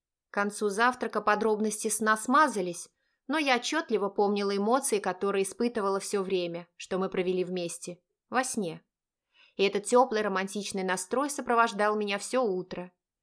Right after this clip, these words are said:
А самое главное, что когда я позвала Грейна на мост Близнецов, чтобы пригласить на маленький праздник души,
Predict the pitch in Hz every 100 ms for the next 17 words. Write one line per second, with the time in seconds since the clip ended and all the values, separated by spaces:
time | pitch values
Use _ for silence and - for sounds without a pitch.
0 | _ _ 185 185 196 196 190 202 277 254
1 | 190 180 - 190 190 185 196 202 202 185
2 | 185 190 185 202 196 196 185 190 190 190
3 | 185 180 185 - 262 285 - _ _ -
4 | 254 233 240 240 247 254 240 208 208 214
5 | 208 214 208 214 202 208 202 240 - 185